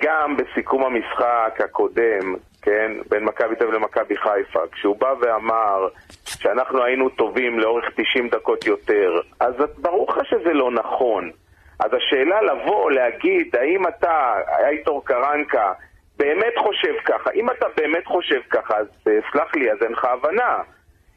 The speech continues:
אם אתה אומר את זה בכוונה, אם אתה רוצה לשלוח מסר לשחקנים שלך, אם אתה לוקח, אה, את המחצית הראשונה ומשליך את זה על כל המשחק, זה משהו אחר. לבוא ולהגיד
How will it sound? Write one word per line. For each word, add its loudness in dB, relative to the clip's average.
אם 4
אתה 0
אומר 2
את -2
זה 2
בכוונה, 0
אם 0
אתה 0
רוצה 0
לשלוח 0
מסר 0
לשחקנים 0
שלך, 0
אם 2
אתה 0
לוקח, 0
אה, 4
את -4
המחצית 0
הראשונה 2
ומשליך -2
את 0
זה 2
על 2
כל 2
המשחק, 0
זה 2
משהו 2
אחר. 0
לבוא 2
ולהגיד 0